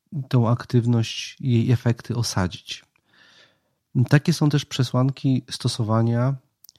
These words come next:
angażowania wszystkich zmysłów w niektórych technikach mnemonicznych. Te techniki wywodzą się ze starożytności, ale także takie są też przesłanki stosowania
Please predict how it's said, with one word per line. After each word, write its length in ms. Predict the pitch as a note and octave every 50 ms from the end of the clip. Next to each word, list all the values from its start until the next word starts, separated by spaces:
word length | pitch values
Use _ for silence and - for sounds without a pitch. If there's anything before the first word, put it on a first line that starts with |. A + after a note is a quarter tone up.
| _ _ -
angażowania 1040 | B2+ B2+ B2+ B2 A2+ A#2+ A2 A2 A2 G#2 G2+ G#2+ A2+ B2 B2+ A#2+ G#2+ F#2+ F2+ F2 G2 - _
wszystkich 560 | _ - - - B2 A#2+ - - - A#2 G#2 G#2
zmysłów 680 | G2+ G#2+ G#2+ A2 G#2+ - - A#2+ A#2+ B2 - - - - _ -
w 40 |
niektórych 460 | A2+ A2+ A2+ - - B2 A2+ A2 - -
technikach 680 | - A#2 - - C3+ A#2+ - - A2+ A2 - - _ _ _ -
mnemonicznych. 920 | A#2+ A#2 A#2 A#2 A2+ A2 A2 G#2+ G2+ F#2+ - - - A#2 B2+ B2+ - - _ _ _ _ _ _ _ _ _ _ _ _ _ _ _ _
Te 300 | - A2+ G#2 G#2 G2+ G2 - _
techniki 440 | - G#2+ F#2+ - A#2 G#2+ - - G#2
wywodzą 380 | G#2+ G2+ G#2+ A2 G#2+ G#2+ G2+
się 220 | F#2 F#2 G#2 G2 G2+
ze 160 | G2+ A2 A2
starożytności, 1000 | - - A#2 G#2 G2+ G2+ G#2 G#2 - - G#2+ F#2+ F2+ - - - B2 B2+ C#3 D3 - _ _ _ - - _ _ _ -
ale 180 | C3+ B2+ C3+ C#3+
także 420 | C3+ C#3+ C#3+ D3 C#3+ D3 D3+ D3 - - - -
takie 240 | - B2+ B2+ -
są 140 | C3+ D3+ C#3+
też 120 | C#3+ C3+ -
przesłanki 720 | - - B2+ - - C3 C3 C#3 C3 - - C3+ C3+ B2+ - _ _ _ _ _ _ _ _ _
stosowania 880 | - - - - B2+ - - A#2 G2+ A2 A2+ B2 B2+ B2+ B2 B2 A#2